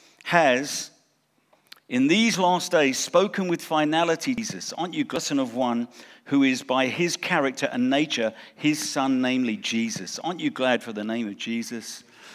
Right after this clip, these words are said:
Aren't you glad that he's in your life? The, the B part of that says, "Whom he appointed heir and lawful owner of all things." You know he's an heir of God. Did you know you're an heir of God as well?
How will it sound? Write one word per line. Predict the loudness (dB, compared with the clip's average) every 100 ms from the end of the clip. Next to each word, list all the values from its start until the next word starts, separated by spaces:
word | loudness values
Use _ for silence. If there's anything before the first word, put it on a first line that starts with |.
| -6
Aren't | -4 0
you | 0
glad | 2 4 4 4
that | 0
he's | -2 0
in | 0
your | 0 0
life? | 2 2 2 -4 -16 -20 -20 -20 -20 _ -20
The, | -14 -12
the | -4 -4
B | -2 0 0
part | 2 4 6
of | 6
that | 4 2
says, | -2 -2
"Whom | 0 2 2
he | 4
appointed | 4 2 2 2 2 2 0 2
heir | 4 6 6 4
and | 2 2
lawful | 2 2 2 -2 -4 2
owner | 2 2
of | 2 2
all | 0 -2
things." | -2 -2 -2 -6 -14 -16 -12 -4
You |
know | 0
he's | 2 4
an | 4
heir | 6 6 4
of | 2
God. | 2 2 2 -6 -20 _ _ _ _ _ _ -4
Did | 0
you | 2
know | 4
you're | 4 4 6
an |
heir | 4 2
of | 0
God | -2
as | -2 0
well? | 2 2 2 -4